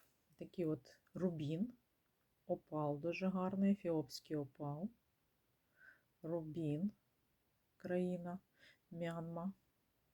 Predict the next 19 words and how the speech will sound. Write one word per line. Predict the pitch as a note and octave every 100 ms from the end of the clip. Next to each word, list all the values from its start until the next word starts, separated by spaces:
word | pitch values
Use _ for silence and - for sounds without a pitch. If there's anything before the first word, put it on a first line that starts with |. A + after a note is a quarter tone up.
| _ _ _ D#3
теж | D3
дуже | C3+ D#3 D3
гарного | D#3 D#3 C#3+ D3 C3 C#3+
кольору. | - F3 A3+ A3+ -
І | F#3+
також | - E3+ - E3+
гранат, | D#3 E3+ D#3 C#3 B2+ - _
тут | C3
на | C#3
середньому | B2 D3+ C#3+ C3 C#3+ C#3+ - - - - - _ _ -
пальці | F3 B3 B3+ F#3+
гранат. | D#3 D#3 C#3+ C#3 D#3 - _
Також | - - F3+
є | D#3 D#3
кіаніт, | - F#3+ E3 D#3 D3+ D3+ F#3+ - - _ _ _ - - _
така | _ C#3
от | C#3+ -
пластинка | D3+ D3+ - C#3+ C#3+ C#3+
кіаніта. | - D#3 D#3 G3 A3